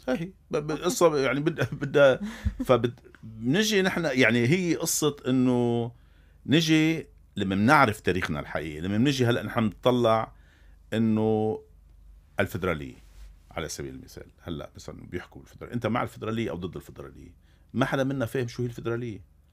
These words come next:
Speaker 2: وأي فدرالية؟
Speaker 1: وأي فدرالية بدك إياها؟ وتع-، إذا بدنا نحكي بالفدرالية، تعال فرجيني كيف.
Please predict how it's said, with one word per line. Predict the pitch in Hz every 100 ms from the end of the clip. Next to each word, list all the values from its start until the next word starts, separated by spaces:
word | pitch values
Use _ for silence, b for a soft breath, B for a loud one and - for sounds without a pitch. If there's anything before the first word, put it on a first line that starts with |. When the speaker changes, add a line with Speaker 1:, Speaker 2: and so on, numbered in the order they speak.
| -
Speaker 2:
وأي | 202 202
فدرالية؟ | 165 - - -
Speaker 1:
وأي | 104 135 131
فدرالية | 120 113 113
بدك | 101 95 90 -
إياها؟ | 82
وتع-، | 78 - 131 120
إذا | 113
بدنا | 113
نحكي | 131 - 170
بالفدرالية، | 147 135 127 120 127 117
تعال | 113 113
فرجيني | 110 113 113
كيف. | 98 104 76 -